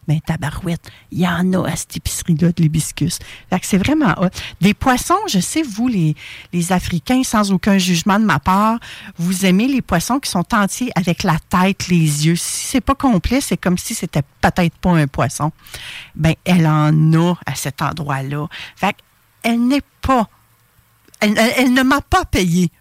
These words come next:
pour faire cette publicité-là, mais je veux la saluer parce que vraiment,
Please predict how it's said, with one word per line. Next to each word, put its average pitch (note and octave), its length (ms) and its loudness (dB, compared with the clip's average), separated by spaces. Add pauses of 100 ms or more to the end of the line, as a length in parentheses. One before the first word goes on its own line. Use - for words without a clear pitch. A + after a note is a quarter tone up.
(120)
pour E3+ 180 -4
faire E3+ 240 -2
cette - 240 -6
publicité-là, E3+ 960 0 (320)
mais G#3 160 0
je G3 140 -4
veux D4 120 0
la F3+ 180 0
saluer F3 440 0
parce - 220 -6
que G3+ 80 0
vraiment, A3+ 500 0